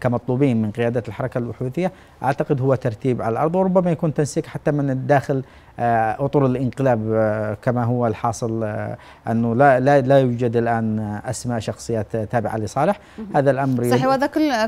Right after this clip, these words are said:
Speaker 2: كنت يعني حابة أسألك عن هذا، آه، آه، الجزئية، يعني لماذا خلت هذه القائمة من، آه، يعني أس-، أسماء، آه، لصالح أو حتى أعضاء،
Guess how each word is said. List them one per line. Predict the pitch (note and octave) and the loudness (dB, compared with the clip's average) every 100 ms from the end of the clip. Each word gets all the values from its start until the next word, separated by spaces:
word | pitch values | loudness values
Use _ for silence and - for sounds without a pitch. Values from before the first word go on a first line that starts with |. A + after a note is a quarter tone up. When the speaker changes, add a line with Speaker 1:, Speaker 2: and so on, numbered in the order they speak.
| A3 | -4
Speaker 2:
كنت | B3+ A#3+ | -8 -4
يعني | G#3+ F#3+ F#3 | -4 -2 -4
حابة | F#3+ A3 G3+ | -6 -2 -2
أسألك | - A3+ G#3+ | -2 -4 -4
عن | F#3 | -4
هذا، | G#3+ A3 | -4 -2
آه، | F3+ | -2
آه، | F#3+ F3 F3+ F3 | 0 -2 -4 -6
الجزئية، | F#3+ G3 G3+ D4 E4 | -6 -8 -6 -2 0
يعني | C#4 A#3 B3 | 0 -2 0
لماذا | E4 C4+ | 2 2
خلت | C4+ A#3 G3 | 0 -2 -2
هذه | A3+ G3+ | -4 -6
القائمة | G#3 G#3+ G3+ G3+ | -6 -6 -6 -6
من، | G#3 G3 - - - - | -6 -8 -14 -20 -20 -10
آه، | G3+ G3 | -6 -4
يعني | G3 F3 F#3+ F#3+ F#3 - G3 | -4 -4 -4 -4 -4 -4 -8
أس-، | - - | -10 -12
أسماء، | G3+ G#3 G#3 G#3 - | -10 -8 -4 -4 -6
آه، | F3 F3+ F3 F3 | -8 -6 -6 -6
لصالح | F#3+ G3+ G3 F#3 F3+ - G3+ G3 G3 F#3 | -6 -6 -4 -4 -6 -4 -2 -2 -6 -8
أو | |
حتى | F#3+ G3+ - | -8 -8 -4
أعضاء، | F#3 F#3 G3+ G3 | -4 -2 -2 -4